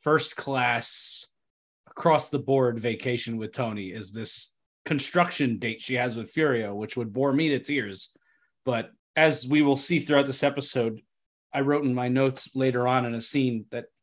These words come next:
Med-, uh, Carmela is really alive at this point for these moments with Furio. That's what it feels like. So we cut to this next scene where they're driving down a road in New Jersey. And I'm gonna mention this road for a specific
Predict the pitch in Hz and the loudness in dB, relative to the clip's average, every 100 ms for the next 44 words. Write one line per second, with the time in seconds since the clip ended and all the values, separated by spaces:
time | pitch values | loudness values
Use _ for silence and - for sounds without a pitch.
0 | 160 156 156 156 147 147 139 170 175 180 | 0 4 4 2 -4 -6 -4 0 4 4
1 | 143 131 113 143 180 131 113 117 110 127 | 4 0 0 2 4 4 2 -4 2 6
2 | 139 120 113 110 - 113 - - 123 95 | 6 4 -2 -6 -8 -8 -8 -8 -8 -8
3 | 87 135 120 120 120 104 120 117 101 104 | -6 -2 -2 0 -4 -2 -2 -2 -6 -10
4 | 90 - 101 87 82 78 98 117 95 - | -14 -12 -12 -12 -14 -16 -12 -10 -10 -12
5 | 98 87 - - - _ _ _ _ - | -12 -12 -14 -16 -20 _ _ _ _ 4
6 | 175 160 151 160 143 - - - 180 170 | 8 8 4 -2 4 2 4 8 10 10
7 | 160 - _ _ 143 139 170 180 - - | 6 -2 _ _ -4 2 6 6 4 -4
8 | - 170 165 139 127 131 131 131 151 175 | 2 4 6 4 4 4 2 4 6 6
9 | 170 135 139 135 127 127 127 _ _ - | 4 2 2 4 2 2 -2 _ _ -4
10 | 127 135 156 156 147 143 135 135 120 113 | 0 6 8 8 8 6 6 6 4 2
11 | 117 156 202 190 185 175 147 135 139 127 | 0 2 4 4 4 4 2 2 2 2
12 | 110 127 120 131 - 139 139 | 2 -4 -6 -8 -4 -2 -2